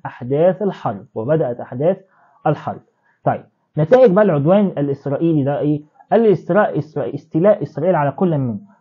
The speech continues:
قطاع غزة اللي هو تحت الإدارة المصرية، وسيناء حتى تضفر شرقية قناة السويس"، واحتلوا كمان إيه؟ سيناء حتى تضفر شرقية لقناة الإيه؟ السويس، وهضبة الجولان في سوريا، ومدينة القدس العربية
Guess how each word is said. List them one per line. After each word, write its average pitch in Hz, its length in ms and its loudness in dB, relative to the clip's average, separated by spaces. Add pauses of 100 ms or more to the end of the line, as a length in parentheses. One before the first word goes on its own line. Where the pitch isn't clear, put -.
(120)
قطاع 196 480 2
غزة 120 320 -2
اللي 123 100 -2
هو 151 100 0
تحت 139 240 -10
الإدارة 139 300 -2
المصرية، 165 480 -2 (360)
وسيناء 160 380 0
حتى 165 280 -8
تضفر 160 360 0
شرقية 143 340 -2
قناة 185 200 -4
السويس"، 139 300 -8
واحتلوا 165 360 -4
كمان 160 240 -4
إيه؟ 165 200 -4 (260)
سيناء 190 280 -2
حتى 160 220 -6
تضفر 147 300 -4
شرقية - 320 -6
لقناة 165 360 -2
الإيه؟ 160 200 -4
السويس، 131 300 -10 (360)
وهضبة 170 440 4
الجولان 160 580 0
في 143 60 -16
سوريا، 120 300 0 (440)
ومدينة 147 380 2
القدس - 400 -4
العربية 135 520 2